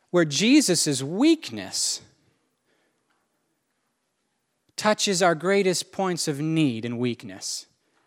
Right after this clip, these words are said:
And that's the basis of our unity and connection.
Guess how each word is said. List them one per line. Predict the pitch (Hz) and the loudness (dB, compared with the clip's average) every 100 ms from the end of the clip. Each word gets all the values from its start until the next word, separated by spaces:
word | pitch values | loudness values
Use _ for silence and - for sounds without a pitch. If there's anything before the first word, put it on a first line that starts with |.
| _ - | _ -12
And | 147 | -2
that's | 160 190 185 | 2 2 0
the | - 175 | -4 -4
basis | 135 151 143 147 - | 0 0 0 -2 0
of | 139 | 2
our | 139 151 | 2 0
unity | 135 156 123 117 117 | 0 -2 -2 -4 -6
and | 127 | -6
connection. | 143 151 165 - 175 | -4 -4 -4 -10 -12